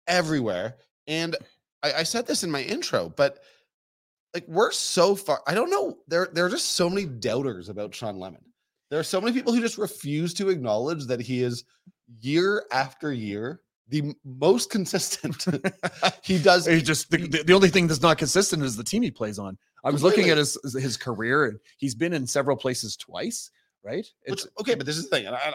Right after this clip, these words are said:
Speaker 1: I had this conversation with him on the show.
Speaker 2: Yeah.
Speaker 1: People are like, "Oh, well, he never sticks around." And I'm like, "Oh, no, the fact that people bring him back is the point."
Speaker 2: Yes.
Speaker 1: Not the fact that he's like, "No, I wanna get paid.
Speaker 2: Yeah.
Speaker 1: I wanna go to the best opportunity. I'm not gonna be like,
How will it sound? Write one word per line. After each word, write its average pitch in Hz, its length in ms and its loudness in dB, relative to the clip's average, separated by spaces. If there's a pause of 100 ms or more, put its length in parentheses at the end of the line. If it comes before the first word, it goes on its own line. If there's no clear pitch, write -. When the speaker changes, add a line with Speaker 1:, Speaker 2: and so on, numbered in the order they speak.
Speaker 1:
I 139 80 6
had 156 100 6
this 165 120 0
conversation 135 400 -2
with 123 80 -4
him 110 60 -4
on 113 180 -2
the 98 60 -6
show. 92 400 -2 (200)
Speaker 2:
Yeah. 120 180 -4 (680)
Speaker 1:
People 190 200 -2
are 202 60 2
like, 180 260 4
"Oh, 165 200 8
well, 139 120 4
he 131 120 -2
never 131 260 0
sticks - 340 -8
around." 104 680 -6 (500)
And 143 80 -2
I'm 170 140 4
like, 165 200 -2 (200)
"Oh, 175 80 2
no, 185 180 4
the 127 80 -2
fact 160 300 2
that 190 120 -4
people 156 280 -8
bring 135 260 -2
him 123 160 -6
back 123 360 -2
is 92 140 -8
the 95 100 -6
point." - 420 -14
Speaker 2:
Yes. 117 340 -6
Speaker 1:
Not 165 220 4
the 240 80 -4
fact 156 220 6
that 139 80 -4
he's 135 180 -2
like, 110 180 -4
"No, 101 160 -4
I 85 80 -4
wanna 117 240 -4
get 101 140 -6
paid. 92 280 -10 (220)
Speaker 2:
Yeah. 117 360 -8
Speaker 1:
I 117 40 0
wanna 120 220 2
go 107 100 0
to 127 80 0
the 127 80 -4
best 123 220 2
opportunity. 117 460 -4
I'm 107 160 -6
not 139 260 2
gonna 123 140 -8
be 113 160 -2
like, 101 300 -6